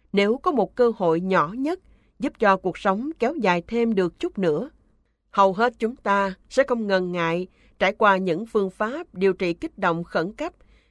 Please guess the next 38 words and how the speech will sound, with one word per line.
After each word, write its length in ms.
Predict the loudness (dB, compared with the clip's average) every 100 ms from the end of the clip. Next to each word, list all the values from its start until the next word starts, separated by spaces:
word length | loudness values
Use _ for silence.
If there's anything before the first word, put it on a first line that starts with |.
| _
như 380 | 2 2 4 0 -2
hồi 280 | 0 0
sức 180 | 0 -8 -6
tim 200 | -4 -4
phổi, 500 | -2 -2 -2 -8 -12 _
C 100 | -10
P 180 | -8 -6 -4
R. 340 | 0 0 -2 -10 _ _ _ _ _ _ _
Nhưng 280 | -2 -2 0
rất 180 | -4 -4
khó 380 | -2 -2 -2 -6
để 120 | -4 -4
đánh 200 | -4 -4
giá 180 | -6 -6 -6
điều 160 | -4 -4
gì 320 | -2 -2 -2
thực 220 | -4 -10
sự 220 | -6 -8 -6
tốt 260 | -4 -4 -6 _ _
và 140 | -2 -2
hữu 240 | -2 -2
ích 160 | -4 -8 _ _ -6
cho 240 | -2 -2
một 260 | -2 -8 -4
người 200 | -2 -2
nào 220 | -4 -6
đó. 340 | -4 -6 -8 -18 _ _ _ _ _ _ _ _ _ _
Phải 160 | -2 0
nói 200 | 0 -2
rằng, 400 | -2 0 -2 -6 _ _ _
vì 120 | -2
các 220 | 0 -2 -4
hành 240 | -6 -4
giả 360 | -2 -2 -4 -12 -8
thực 180 | -6
hành 200 | -4 -4
Phật 240 | -4 -6 -6
Pháp 360 | -8 -8 -8